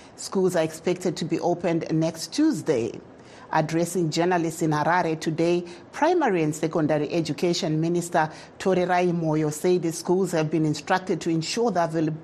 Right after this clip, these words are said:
availability of water, a measure he said, if not implemented, may lead to the death of both learners and teachers.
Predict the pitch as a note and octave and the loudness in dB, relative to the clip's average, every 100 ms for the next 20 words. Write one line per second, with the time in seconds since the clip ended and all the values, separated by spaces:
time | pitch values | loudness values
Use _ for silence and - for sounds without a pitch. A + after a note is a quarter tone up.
0 | - F3 E3+ E3+ E3 G#3 A#3+ A#3 A#3 A3 | 0 2 4 2 2 2 0 0 -2 -2
1 | - - - E3 E3 E3+ C4+ D#4 E3 A2 | -4 -12 -2 -2 0 2 2 2 0 0
2 | - - - - E3+ G#3 D#4 C4+ F#3 A#3 | -6 -20 -10 0 2 4 2 2 0 0
3 | F4+ A#3+ F#3+ F3 D#3+ - - D#3 F#3 F3+ | 0 2 2 2 -2 -8 -4 -2 2 0
4 | F3 - D4 D4 G#3 E3+ D#3 F3 E3+ - | 0 -2 0 2 2 2 0 0 0 0
5 | D#3+ D#3 D#3+ F3+ F3 - E3+ D#3 C#3+ D#3+ | 0 2 2 0 -2 -4 0 0 2 0
6 | E3 - D3 - D3+ E3 E3+ F3 A3+ A#3+ | 0 -4 -4 0 0 2 0 2 2 2
7 | A3+ G3 B3+ C4+ C#4+ C#4+ F3 A2+ A2 | 0 0 -2 0 0 0 0 0 -2